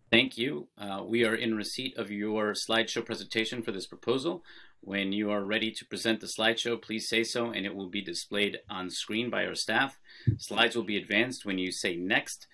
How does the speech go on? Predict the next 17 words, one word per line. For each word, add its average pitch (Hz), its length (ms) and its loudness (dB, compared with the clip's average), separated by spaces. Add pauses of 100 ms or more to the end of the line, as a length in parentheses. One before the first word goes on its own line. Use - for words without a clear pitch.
(320)
Please 127 200 0
note 117 180 0
that 107 120 -4
there 101 120 0
may 101 120 2
be 95 200 -4
a - 20 -12
slight 110 340 0
delay 107 280 0
in 101 260 -4
both 101 240 -2
the 98 80 -2
initial 101 340 0
loading 110 500 2
and 95 240 -2
the 95 120 -2
advancing, 101 720 0